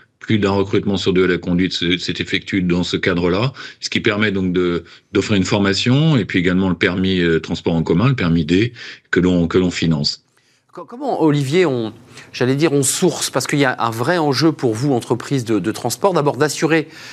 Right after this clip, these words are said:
Speaker 2: le service public, c'est-à-dire la continuité du service public, on le voit, euh, dans d'autres villes, notamment Paris, où, où les choses sont compliquées, et comment vous allez sourcer, comment vous allez à la rencontre de ces jeunes,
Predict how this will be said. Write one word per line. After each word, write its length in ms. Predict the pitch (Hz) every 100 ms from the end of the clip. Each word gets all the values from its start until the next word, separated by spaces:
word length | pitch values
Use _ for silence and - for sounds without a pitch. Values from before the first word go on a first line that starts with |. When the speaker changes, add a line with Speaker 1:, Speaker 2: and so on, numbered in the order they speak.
| -
Speaker 2:
le 80 | 120
service 440 | 120 165 151 156
public, 420 | - 165 180 254
c'est-à-dire 200 | - 127
la 80 | 117
continuité 800 | 117 - 208 - 185 165 147 180
du 140 | 139
service 300 | 127 127 117
public, 340 | - 135 190 -
on 60 |
le 60 | 117
voit, 300 | 107 127 107
euh, 40 | 92 - - -
dans 160 | 120 117
d'autres 340 | 147 143 143
villes, 280 | 127 147 127
notamment 400 | 127 131 131 135
Paris, 320 | 135 127 143
où, 220 | 110 87
où 40 | 101
les 100 | 104
choses 220 | - 123
sont 160 | -
compliquées, 520 | 107 117 120 123 202 247 - - -
et 80 | 127
comment 240 | 127 208
vous 240 | 247 175 147
allez 160 | 196
sourcer, 580 | 226 - 180 - - 165
comment 260 | 156 185 247
vous 220 | 180 160
allez 200 | 202 190
à 60 | 135
la 120 | 135
rencontre 480 | 131 160 185 208 175
de 80 |
ces 180 | 143 170
jeunes, 220 | 139 143